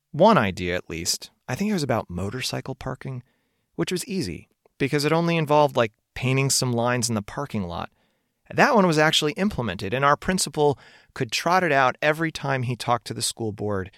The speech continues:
about the blue ribbon school. School, it turned out,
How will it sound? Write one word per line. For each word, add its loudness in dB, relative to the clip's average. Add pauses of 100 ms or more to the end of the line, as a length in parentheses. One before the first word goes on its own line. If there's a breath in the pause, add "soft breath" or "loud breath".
(340 soft breath)
about -2
the -8
blue -8
ribbon -6
school. -10 (840)
School, 6
it 2
turned 0
out, 2